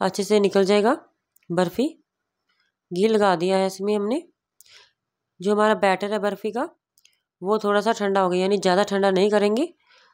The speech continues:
थोड़ा सा ठंडा ही करेंगे। अब इस, अ, ठंडा होने के बाद इसमें डालेंगे ट्रे में, सारा बैटर डाल देंगे इस ट्रे में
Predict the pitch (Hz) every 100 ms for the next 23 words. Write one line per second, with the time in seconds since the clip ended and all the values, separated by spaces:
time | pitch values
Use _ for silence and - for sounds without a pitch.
0 | _ - 208 214 214 202 202 202 226 196
1 | 151 151 147 - _ _ _ _ _ _
2 | _ _ _ _ _ _ _ _ _ _
3 | _ _ _ _ - 185 202 - - 196
4 | 196 196 196 214 208 202 196 196 185 -
5 | 196 180 175 220 - 190 185 240 320 _
6 | _ _ _ _ _ _ _ _ _ _
7 | _ _ _ _ _ _ _ _ _ _
8 | - 196 196 185 196 202 190 185 185 220
9 | 262 - 165 151 147